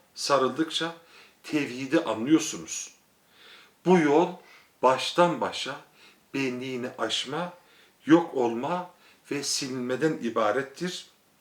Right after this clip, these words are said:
Çünkü her birimizin varlığı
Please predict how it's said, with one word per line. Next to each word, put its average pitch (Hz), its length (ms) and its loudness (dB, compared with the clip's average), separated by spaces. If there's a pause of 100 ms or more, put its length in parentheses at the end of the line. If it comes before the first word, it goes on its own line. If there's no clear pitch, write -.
(400)
Çünkü 214 840 4 (1300)
her 160 380 6
birimizin 107 720 -2
varlığı 131 680 4